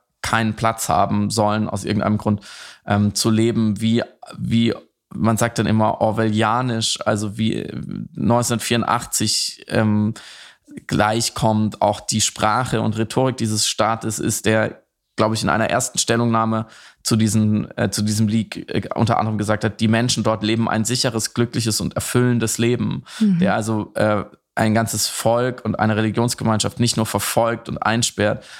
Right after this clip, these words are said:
Speaker 1: sondern auch behauptet, er tue es zu ihrem eigenen Wohl.
Speaker 2: Mhm.
Speaker 1: Und das ist natürlich noch mal eine andere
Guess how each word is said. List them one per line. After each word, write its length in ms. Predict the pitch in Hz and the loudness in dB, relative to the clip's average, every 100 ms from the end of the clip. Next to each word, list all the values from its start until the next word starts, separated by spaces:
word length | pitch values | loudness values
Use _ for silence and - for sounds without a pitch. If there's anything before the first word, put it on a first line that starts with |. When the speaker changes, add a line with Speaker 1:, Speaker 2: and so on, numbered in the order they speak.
| - | -16
Speaker 1:
sondern 500 | - 120 113 110 104 - | -2 2 2 2 -2 0
auch 180 | 104 - | 0 0
behauptet, 680 | 110 113 120 - 113 - - _ - - | -2 0 0 0 -4 -4 -16 _ -16 -6
er 180 | 110 | -4
tue 240 | - 139 127 | 0 0 2
es 180 | 110 - | 0 -2
zu 80 | |
ihrem 260 | - 113 110 | 0 0 0
eigenen 480 | - 120 117 113 101 | 0 0 0 -2 0
Wohl. 400 | 113 110 110 131 - - - | 0 0 -2 -6 -14 -16 -2
Speaker 2:
Mhm. 160 | 214 175 _ | 0 0 _
Speaker 1:
Und 200 | - 98 | -2 2
das 180 | 117 123 | 0 0
ist 140 | 123 127 | -2 0
natürlich 540 | 110 113 107 - - - | 0 0 -2 -4 -8 -2
noch 200 | 113 113 | 2 2
mal 380 | 110 107 107 - | 2 2 0 -2
eine 360 | 101 107 - | 0 0 0
andere 880 | 104 117 117 101 104 104 101 104 113 | 0 2 0 0 0 0 0 -2 -6